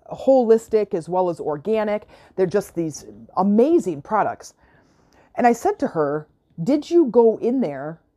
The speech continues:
and see," but going into the gift shop, the, and, and looking at your products, "did you go in there and looked at your, your end result and gave yourself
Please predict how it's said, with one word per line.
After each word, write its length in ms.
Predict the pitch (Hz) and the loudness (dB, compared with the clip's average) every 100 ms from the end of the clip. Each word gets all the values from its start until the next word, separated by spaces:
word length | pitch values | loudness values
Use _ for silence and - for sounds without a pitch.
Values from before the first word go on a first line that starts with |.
| - | -10
and 180 | 196 | -10
see," 480 | - - - 277 185 | -10 -14 -4 -2 -2
but 420 | - 180 - 165 | -4 -6 -6 -8
going 280 | 165 190 170 | -2 0 0
into 180 | 170 170 | -4 -6
the 80 | 143 | -6
gift 160 | 170 | -6
shop, 320 | - 135 - - | -4 -6 -6 -10
the, 200 | 151 - - | -10 -10 -10
and, 260 | 131 147 - | -8 -8 -6
and 120 | 165 | -8
looking 400 | 170 302 - 208 | 0 0 0 -2
at 180 | 175 135 | -2 -6
your 80 | 160 | -8
products, 400 | - 214 156 - | 0 0 0 -6
"did 120 | 208 | -4
you 80 | 311 | -2
go 160 | 320 - | 0 -2
in 160 | 247 | 0
there 160 | 214 165 | 0 0
and 180 | 165 180 | -4 -2
looked 240 | 311 - - - | -2 -2 -18 -6
at 180 | 208 180 | -4 -2
your, 220 | 175 156 - _ _ | -2 -2 -8 _ _
your 140 | 202 - | -2 2
end 240 | 240 302 | 2 2
result 400 | 330 202 165 156 - | 0 2 0 0 -6
and 220 | 175 151 | -8 -4
gave 280 | 180 196 214 | -2 -2 -2
yourself 720 | 262 247 - 120 120 - | -6 -8 -4 -4 -4 -12